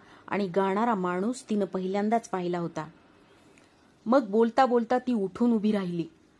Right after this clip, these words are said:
पदर कंबरेला खोचला, दोन्ही हात दोन्ही गुडघ्यांवर ठेवले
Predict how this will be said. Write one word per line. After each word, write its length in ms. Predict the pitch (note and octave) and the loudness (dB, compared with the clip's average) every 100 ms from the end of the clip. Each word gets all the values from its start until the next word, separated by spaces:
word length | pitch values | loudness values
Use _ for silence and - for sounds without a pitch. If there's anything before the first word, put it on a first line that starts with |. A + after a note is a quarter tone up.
| _ _ - | _ _ 0
पदर 240 | A3 C4 | 4 4
कंबरेला 500 | C4+ A#3 A3 A3+ A#3 A3+ | 4 2 2 4 2 0
खोचला, 400 | G3+ F3+ F3 E3 - _ _ _ E3+ | -2 -2 -6 -8 -12 _ _ _ 4
दोन्ही 400 | G#3 A#3 B3+ B3+ | 6 6 4 2
हात 180 | A#3+ | 0
दोन्ही 400 | F#3+ F3 G#3 A3 | 0 2 4 2
गुडघ्यांवर 600 | G#3 G3+ G3 A3 A3 G#3+ | 2 -2 0 0 2 0
ठेवले 400 | G3 G3 F3+ E3+ | -2 -2 -2 -2